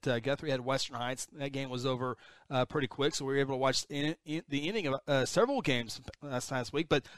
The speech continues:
the one that we were really watching close, uh, just because of playoff implications, uh, in Class five A football, was that Ardmore Lott MacArthur game. It was back and forth in the final two minutes or so. Um, you know, MacArthur thought, uh, they had, uh, won the ball game, on,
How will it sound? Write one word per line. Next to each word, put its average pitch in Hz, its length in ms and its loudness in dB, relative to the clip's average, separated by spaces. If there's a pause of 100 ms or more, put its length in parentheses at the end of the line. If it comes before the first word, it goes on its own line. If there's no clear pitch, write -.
(120)
the 143 100 0
one 156 140 2
that 151 160 2
we 147 140 6
were 135 160 2
really 160 260 8
watching 180 400 2
close, 123 420 -2
uh, 135 120 2
just 135 200 -6
because 135 300 0
of 123 160 2
playoff 135 380 2
implications, 135 800 -2
uh, 127 160 0
in 131 100 -6
Class 113 260 -2
five 147 220 0
A 156 80 4
football, 123 420 0 (360)
was 147 180 8
that 131 180 4
Ardmore 165 440 4
Lott 143 240 6
MacArthur 139 500 0
game. 117 380 -4
It 165 100 0
was 123 180 -2
back 147 360 0
and 127 100 -10
forth 147 300 0
in 135 80 -4
the 120 60 -2
final 143 320 2
two 175 220 -8
minutes 165 360 0
or 196 80 0
so. 196 420 6 (340)
Um, 127 520 2 (400)
you 143 120 -2
know, 131 120 -6
MacArthur 156 580 2
thought, 151 560 0 (340)
uh, 143 340 2
they 143 240 0
had, 135 420 -2
uh, 123 180 2
won 143 240 2
the 131 80 0
ball 135 240 6
game, 156 420 0
on, 135 240 -2